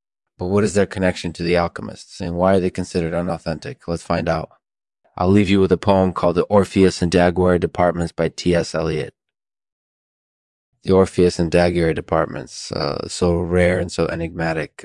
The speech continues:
utterly foreign to our time. Their purpose is obscure and long forgotten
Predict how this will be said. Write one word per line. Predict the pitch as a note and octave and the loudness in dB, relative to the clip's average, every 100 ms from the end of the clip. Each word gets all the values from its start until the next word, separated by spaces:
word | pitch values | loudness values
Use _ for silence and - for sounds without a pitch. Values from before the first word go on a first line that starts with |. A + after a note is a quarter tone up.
| - | -4
utterly | G#2 G2 F#2 | 0 2 0
foreign | - F#2+ F#2 | 0 0 0
to | - | 2
our | F2 E2 | 0 0
time. | - F2 F2 - - - | -2 -2 -4 -8 -18 -10
Their | - G2+ | -2 4
purpose | A#2 G#2+ A2 | 4 2 -2
is | G2 | 0
obscure | F#2 D#2+ - - G2+ G2 | -2 -4 -8 2 4 4
and | F#2 | 2
long | F#2 F#2 | 2 0
forgotten | - F2 F#2 F2+ D#2+ E2+ | -2 -2 0 2 0 -8